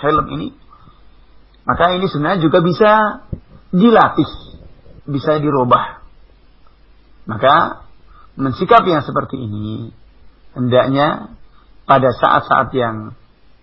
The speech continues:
sedang, apa, timing yang bagus, waktu yang cocok, eh, eh, suami dalam keadaan sedang lega,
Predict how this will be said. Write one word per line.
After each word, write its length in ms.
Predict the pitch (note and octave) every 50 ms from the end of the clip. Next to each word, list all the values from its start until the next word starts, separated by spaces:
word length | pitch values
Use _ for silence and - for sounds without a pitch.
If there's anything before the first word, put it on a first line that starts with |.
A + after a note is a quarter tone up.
| - - _ -
sedang, 640 | - - A#2+ A2+ A2+ A#2 A2 A2 G#2+ G#2+ G#2+ G#2+ G2+ - - - - A#2+
apa, 560 | A#2 A#2 A#2 - - A#2+ B2+ B2+ B2 A2+ A#2 - -
timing 320 | B2+ B2 B2 B2 B2 B2
yang 160 | A#2+ A#2 A2+
bagus, 560 | A2 A2+ A2 A2 A#2 B2 C3 C3+ C3+ C3+ - - -
waktu 400 | - - - - C3 B2+ A#2+ A#2
yang 160 | A2+ A2 -
cocok, 520 | - A#2 A2+ - - B2+ B2+ C3 C3+ C#3 - - -
eh, 160 | - A2+ A2+ A2+ - - - - - - - - _ - -
eh, 200 | - A#2+ A#2 A#2
suami 320 | - - B2 B2 A#2+ A#2+ B2 A2+
dalam 240 | A#2 A2+ A#2 A2+ A2+
keadaan 560 | A2+ A2+ A2 A2+ A2+ A2+ A2+ A2+ A2 A2 - - -
sedang 480 | - A2+ A2+ A#2 A2+ A2 A2 G#2+ - -
lega, 800 | A#2+ A#2 - - - C3 C3+ C3+ C#3 D3 - - - - -